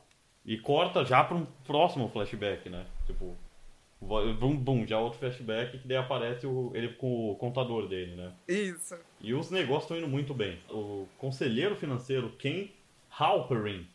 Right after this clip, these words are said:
Speaker 2: É bom que tem nome.
Speaker 1: Uau, boa. Ele diz pro Hurley que todas as ações tão em alta, que a empresa de laranja teve um aumento depois de uma tempestade tropical ter atingido a Flórida. Ou seja, tipo, todas as desgraças que acontecem faz ele ganhar mais dinheiro.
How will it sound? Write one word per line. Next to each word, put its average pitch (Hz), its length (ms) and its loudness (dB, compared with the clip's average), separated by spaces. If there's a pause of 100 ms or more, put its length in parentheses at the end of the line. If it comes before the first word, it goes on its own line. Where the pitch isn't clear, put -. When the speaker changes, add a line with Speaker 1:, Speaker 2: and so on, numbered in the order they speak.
(100)
Speaker 2:
É 165 80 4
bom 196 160 2
que - 80 -10
tem 302 160 -2
nome. 180 420 2 (200)
Speaker 1:
Uau, 101 320 0
boa. 98 300 -2 (320)
Ele 113 160 -4
diz 131 160 -2
pro 151 140 0
Hurley 147 280 4
que 151 100 -6
todas 170 260 0
as 151 160 0
ações 139 200 -2
tão 135 140 -2
em 117 60 0
alta, 90 320 -6 (220)
que 98 360 -6 (200)
a 101 80 -8
empresa 131 260 0
de 135 100 0
laranja 131 540 2
teve 127 240 0
um 127 60 -2
aumento 120 340 -2
depois 117 220 -4
de 117 40 -4
uma 113 120 -4
tempestade 113 840 -4
tropical 110 520 -4
ter 117 80 -4
atingido 101 340 -6
a 101 40 -2
Flórida. 110 540 -2 (480)
Ou 135 140 0
seja, 135 220 6
tipo, 127 360 -2
todas 202 220 0
as 196 60 -4
desgraças 139 460 4
que 135 60 -2
acontecem 131 440 2
faz 135 140 2
ele 131 120 -4
ganhar 139 200 4
mais 143 240 4
dinheiro. 107 340 0